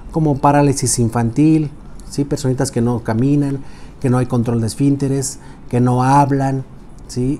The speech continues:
Entonces que únicamente están postradas en una cama, alguna situación, y que al cien por ciento se tienen que valer de otra persona para comer, para sus actividades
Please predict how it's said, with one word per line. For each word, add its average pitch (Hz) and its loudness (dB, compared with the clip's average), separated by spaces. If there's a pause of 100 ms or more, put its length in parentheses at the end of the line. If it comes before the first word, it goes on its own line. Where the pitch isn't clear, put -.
(160)
Entonces 123 -2
que 135 0
únicamente 135 2
están 127 -2
postradas 127 -2
en 113 -2
una 120 -2
cama, 139 2
alguna 120 -2
situación, 190 -4 (360)
y 165 4
que 185 6
al 143 4
cien 196 6
por 160 4
ciento 165 4
se 143 2
tienen 147 4
que 147 2
valer 143 4
de 147 4
otra 135 0
persona 117 -2 (400)
para 117 2
comer, 147 4
para 123 2
sus 113 -2
actividades 123 2